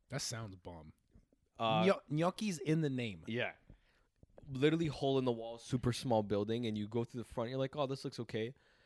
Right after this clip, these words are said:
Speaker 2: Then you go to the back where they have an outdoor patio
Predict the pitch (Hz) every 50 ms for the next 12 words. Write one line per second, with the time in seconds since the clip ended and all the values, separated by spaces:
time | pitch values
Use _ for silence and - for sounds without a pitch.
0 | _ _ - - 139 175 165 147 123 139 151 165 196 185 160 123 101 - 120 117
1 | 123 - - - 120 113 113 107 113 117 107 107 101 - - 110 113 110 - 123
2 | 113 104 - 113 113 101 104 104 107 117